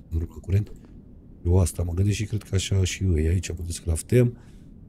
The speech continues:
Deci în toate stațiile, cred că pentru prima dată îți dai drumul la curent, la generatoare și la toate alea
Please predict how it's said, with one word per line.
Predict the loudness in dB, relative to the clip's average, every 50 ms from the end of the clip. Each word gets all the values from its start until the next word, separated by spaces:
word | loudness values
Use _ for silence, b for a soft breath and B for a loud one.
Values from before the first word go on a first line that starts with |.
| -20 -20 -20 -14 -6
Deci | -4 -4 -2 -2
în | -4 -4
toate | -2 -2 0 0
stațiile, | 0 0 2 0 0 0 0 -2 -2
cred | 0 0
că | -2 0
pentru | -2 0
prima | 0 2 4 4
dată | 4 4 2 2
îți | 2 2
dai | 2
drumul | 2 4 4 2
la | 2
curent, | 2 2 2 4 4
la | 2
generatoare | 2 2 2 2 2 2 2 2 2 4 4
și | 4 4
la | 2
toate | 4 4 2 4 6 6
alea | 6 4 4